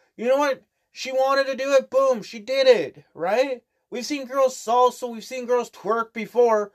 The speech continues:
I don't know why this was such a big deal. Oh, but there's kid. Then don't bring your fucking kids to a U F C event. I'm just <laughs> saying. Fuck. Like, Jesus, people.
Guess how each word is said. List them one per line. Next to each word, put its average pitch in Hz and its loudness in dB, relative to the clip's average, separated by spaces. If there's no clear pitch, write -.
I 208 4
don't 254 8
know 247 -4
why 240 -2
this 247 2
was 214 -12
such 233 -10
a 185 -4
big 170 -8
deal. 233 -2
Oh, 403 6
but 330 0
there's 370 -6
kid. 381 -6
Then 359 2
don't 392 6
bring 392 -2
your 403 0
fucking 381 2
kids 339 2
to 320 6
a 294 4
U 330 2
F 262 -2
C 359 0
event. 294 0
I'm 311 -6
just 302 0
<laughs> 359 -6
saying. 277 0
Fuck. 311 2
Like, 226 -4
Jesus, 285 -2
people. 160 -12